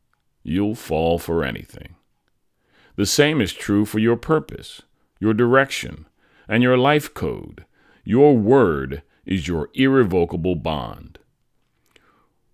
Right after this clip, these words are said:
Formulating a definite chief aim.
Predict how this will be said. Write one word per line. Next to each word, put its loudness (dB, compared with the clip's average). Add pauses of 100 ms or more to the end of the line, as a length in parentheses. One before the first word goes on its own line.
(140)
Formulating 4
a -2 (380)
definite -2
chief -8 (280)
aim. -12